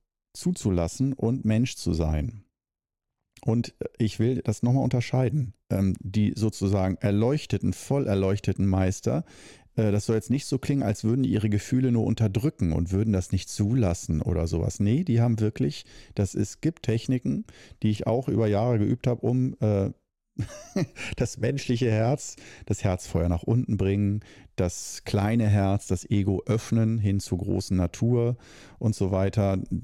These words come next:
Das ist alles schön und gut und auch eine wichtige, kostbare Übung, dass man über das Ego, über den Tellerrand hinausschaut und auch Selbstvergessenheit übt und all solche Geschichten. Das sind Thematiken, die damit zusammenhängen, ganz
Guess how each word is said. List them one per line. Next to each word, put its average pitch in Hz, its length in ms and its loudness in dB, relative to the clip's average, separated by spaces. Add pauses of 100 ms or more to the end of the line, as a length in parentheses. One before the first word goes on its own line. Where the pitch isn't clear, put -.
Das 101 200 -2
ist - 160 -2
alles 127 320 0
schön 139 280 0
und 127 100 0
gut - 300 0
und 120 300 0
auch 110 200 -2
eine 104 300 0
wichtige, 123 420 0
kostbare 131 680 -2
Übung, 117 560 0
dass 95 180 -2
man 101 180 2
über 107 280 0
das 98 180 -4
Ego, 107 420 0
über 104 200 0
den 95 160 -2
Tellerrand 95 520 0
hinausschaut 110 920 0 (920)
und 110 280 0
auch 95 140 0
Selbstvergessenheit 98 1200 0
übt 95 400 2
und 92 120 0
all 90 220 2
solche 85 300 -2
Geschichten. - 440 -2
Das 87 120 -2
sind 92 120 -2
Thematiken, 90 640 0
die 92 100 0
damit 87 280 0
zusammenhängen, 87 800 0
ganz - 480 -4